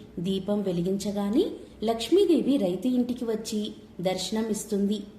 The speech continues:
అలా ఆ రైతు సిరి సంపదలతో తులతూగుతూ ఉంటాడు. ఇదంతా తెలుసుకున్న ప్రజలు ఆ రోజు రైతు చేసినట్లుగా ధనత్రయోదశి రోజు ఇంటిని శుభ్రపరిచి దీపాలు వెలిగించడం చేస్తూ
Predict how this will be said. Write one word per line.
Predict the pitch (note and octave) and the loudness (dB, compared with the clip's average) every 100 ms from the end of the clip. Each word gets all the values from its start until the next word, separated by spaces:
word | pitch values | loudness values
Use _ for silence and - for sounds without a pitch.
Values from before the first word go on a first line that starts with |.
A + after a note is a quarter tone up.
| - - - - - | -20 -20 -20 -16 -2
అలా | D#3 B3 A#3+ | 2 4 4
ఆ | A3 | 4
రైతు | G3 F#3+ G3 | 2 0 -2
సిరి | A3+ G3+ F#3+ | -2 -2 -2
సంపదలతో | A3+ A3 A3 G#3+ G#3+ A3+ | -2 -2 0 0 2 0
తులతూగుతూ | A3 F3 F3 G3+ G3+ G3+ A#3+ | 2 0 2 2 2 2 0
ఉంటాడు. | A3+ G3+ G3+ G3+ G3+ G3+ - - - - - - | 0 0 0 0 0 -2 -10 -18 -20 -20 -18 -4
ఇదంతా | A3 A3 G#3+ G#3+ | 2 4 4 2
తెలుసుకున్న | G#3+ G#3+ G3+ - G#3+ G3+ | 0 0 0 -2 0 0
ప్రజలు | G3 F3 F3+ G#3 G#4+ - - - - | 0 -2 0 0 0 -2 -14 -6 2
ఆ | B3+ | 4
రోజు | C#4 B3+ C4+ | 6 6 4
రైతు | C#4 F#3+ G3+ | 4 2 0
చేసినట్లుగా | C4 B3+ A#3 A#3+ A3 A3 G#3 G#3+ G#3+ - - - - | 0 0 0 -2 -2 -4 -2 -2 -4 -8 -16 -20 -4
ధనత్రయోదశి | F#3+ G3+ G#3 A3 G3 G3+ G3 F3+ | 2 2 2 2 2 2 0 0
రోజు | E3+ E3+ C#4+ B4+ - - - | 0 2 2 0 -4 -14 0
ఇంటిని | A#3 C#4+ F#4 C#4 | 6 8 8 6
శుభ్రపరిచి | D#4 G#3 F3 A3 A3 G#3+ - G#3+ - - - - | 6 2 0 -2 -2 -2 -2 -4 -4 -12 -14 -4
దీపాలు | G#3 A3+ A#3+ A#3+ A3+ | -2 2 2 4 4
వెలిగించడం | F#3+ F3+ G3+ G3 F#3+ A3+ | 2 2 0 0 0 0
చేస్తూ | A3+ F#3+ - G#3 G#3+ | 0 0 0 -4 -4